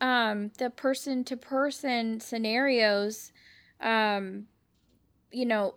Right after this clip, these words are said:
up until recently, women really weren't seen as couth to be the person to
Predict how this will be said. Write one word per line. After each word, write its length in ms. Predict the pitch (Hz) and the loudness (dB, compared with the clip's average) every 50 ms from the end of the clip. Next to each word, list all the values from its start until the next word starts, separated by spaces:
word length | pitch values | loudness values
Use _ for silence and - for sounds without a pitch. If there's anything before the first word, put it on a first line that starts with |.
| - - | 4 4
up 220 | 320 466 - - | 4 4 4 2
until 720 | 311 247 233 220 - 262 247 233 226 220 214 202 190 - - | 0 0 0 0 0 4 6 6 8 8 8 6 4 0 -6
recently, 840 | 196 190 202 226 311 392 403 - - 240 214 214 220 226 220 214 208 | -8 -2 0 2 2 0 0 0 -2 -2 0 0 0 2 2 2 0
women 680 | 196 196 196 208 233 269 349 381 302 247 226 208 208 | -2 -6 -4 -2 0 0 2 2 0 0 0 -2 -2
really 400 | 214 240 262 285 277 254 240 226 214 214 - | -2 -2 0 0 0 0 -2 -2 -4 -8 -8
weren't 580 | - 233 240 254 254 247 233 214 196 - - - | -4 -2 0 2 4 4 2 2 0 -4 -8 -16
seen 580 | - - - - - 240 247 247 247 240 233 226 | -16 -16 -12 -6 -4 -2 0 0 0 0 -2 -2
as 680 | - 208 214 208 208 202 196 190 190 190 - - - _ _ _ _ _ _ _ _ _ - | -2 -2 -2 0 0 0 -2 -2 -4 -8 -10 -16 -20 _ _ _ _ _ _ _ _ _ -16
couth 500 | - - - 247 247 247 226 - - - _ - | -12 -6 -4 -2 -2 -2 -4 -6 -10 -20 _ -14
to 140 | - 220 202 | -10 -10 -8
be 220 | 208 214 208 202 | -6 -4 -4 -4
the 120 | 196 196 | -4 -4
person 540 | 190 - - 214 208 202 - - 208 202 196 | -8 -8 -8 -8 -8 -8 -10 -10 -10 -10 -10
to 600 | 202 - - 202 190 185 180 175 170 170 170 185 | -10 -10 -8 -6 -4 -4 -2 -2 -4 -4 -6 -8